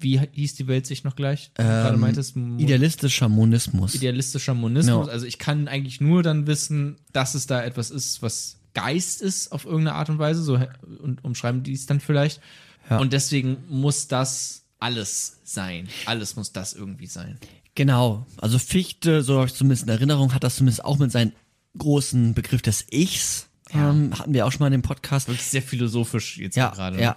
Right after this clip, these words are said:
Speaker 2: da, da findet man es auf jeden Fall wieder. Dann hat man, wie gesagt, als weitere Lösung für dieses Leib-Seele-Problem diese dualistische Sicht im Sinne der Zirbeldrüse als interaktionistische Lösung des,
Speaker 1: Mhm.
Speaker 2: des gesagten Problems.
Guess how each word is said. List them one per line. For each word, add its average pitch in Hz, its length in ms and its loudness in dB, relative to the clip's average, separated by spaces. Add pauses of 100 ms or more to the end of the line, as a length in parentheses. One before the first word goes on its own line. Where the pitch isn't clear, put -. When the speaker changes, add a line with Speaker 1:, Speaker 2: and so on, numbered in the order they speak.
Speaker 2:
da, 113 160 2
da 143 140 0
findet 202 380 2
man 165 140 4
es 156 100 2
auf 139 160 -8
jeden 156 160 6
Fall 135 260 0
wieder. 226 300 -2 (420)
Dann 143 140 2
hat 170 100 0
man, 175 180 4
wie 156 60 2
gesagt, 143 380 0
als 120 180 -6
weitere 127 540 2
Lösung 131 560 4
für - 160 -2
dieses 123 240 0
Leib-Seele-Problem 113 840 2
diese 104 240 -2
dualistische 160 720 2
Sicht 143 380 0
im 120 100 -4
Sinne 113 180 4
der 98 200 2
Zirbeldrüse 175 960 2
als - 340 -4
interaktionistische 120 1040 0
Lösung 160 640 4
des, 147 420 -4
Speaker 1:
Mhm. 110 160 -2
Speaker 2:
des 98 200 2
gesagten 143 380 -2
Problems. - 560 -4